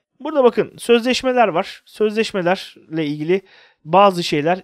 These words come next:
ekleyebiliyorsunuz. Zaten altı tane kaydı var burada. Avrupa Birliği sözleşmeleri de burada çok fazla zaten şey yok. Ee, burada mesela Türkiye'yi Avrupa Birliği'nin içine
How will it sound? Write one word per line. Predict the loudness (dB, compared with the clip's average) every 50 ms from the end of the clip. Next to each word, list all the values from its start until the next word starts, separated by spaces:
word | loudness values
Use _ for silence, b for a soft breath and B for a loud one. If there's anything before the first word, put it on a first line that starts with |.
| _ -6
ekleyebiliyorsunuz. | -6 -6 -6 _ -4 -2 -2 -2 -2 -4 -4 -4 -4 -2
Zaten | 0 0 0 0 -4 -6 -2
altı | 0 0 0 0 -2 -6
tane | -4 -4 -4 -4 -6 -6
kaydı | -4 -2 -2 0 0 -2 -4 -4
var | -4 -4 -4
burada. | -8 -10 -10 -10 -12 B B B B B B B
Avrupa | 2 2 2 4 2 -2 -6 -4
Birliği | -4 -4 -2 -4 -4 -2
sözleşmeleri | 0 -2 -2 -2 -4 -6 -6 -6 -6 -4 -2 -2 -2 -2
de | -4 -6 -6 -8
burada | -8 -4 -4 -4
çok | -2 -2 -4 -4 -2
fazla | 0 0 0 0 0 0
zaten | 0 -2 -2 -2 -6
şey | -6 -2 0 0 2
yok. | 2 2 0 -2 B B B B B B -4
Ee, | -4 -2 -2
burada | -2 -2 0 0
mesela | 0 0 -2 0 0 0 -2 -2
Türkiye'yi | -4 -6 -6 -6 -6 -6 -6 -4 -2 -2 -2 -2 -2 B B B B B _
Avrupa | 4 4 4 4 0 -2 -4 -4
Birliği'nin | -6 -6 -6 -8 -8 -8
içine | -10 -10 -6 -4 -4 -4 -4